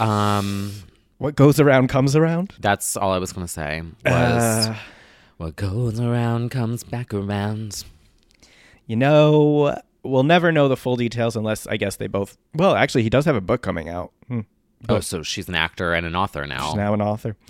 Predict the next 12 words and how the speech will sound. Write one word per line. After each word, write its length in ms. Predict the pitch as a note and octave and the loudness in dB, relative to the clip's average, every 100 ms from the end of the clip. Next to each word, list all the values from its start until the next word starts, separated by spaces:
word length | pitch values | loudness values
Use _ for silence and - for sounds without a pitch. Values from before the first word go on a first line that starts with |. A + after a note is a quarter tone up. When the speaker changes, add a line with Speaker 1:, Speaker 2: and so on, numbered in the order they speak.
| - - - _ - | -20 -20 -20 _ -6
Speaker 2:
And 340 | A#2 A2+ G#2+ | -2 0 0
we 100 | G2+ G#2+ | -2 -2
do 140 | C3 | 0
need 140 | C#3 B2+ | 2 2
that 140 | A2+ | 0
big 140 | A#2 | 0
mysterious 540 | A#2 - A#2+ A2 G#2+ - | -2 -2 0 0 0 -4
book 300 | - A2 - | -4 -4 -4
from 200 | - G2 | -6 -2
Britney 240 | B2+ A#2+ | 0 0
one 160 | G2 F#2+ | -2 -2
day. 240 | F#2+ F#2+ | -2 -4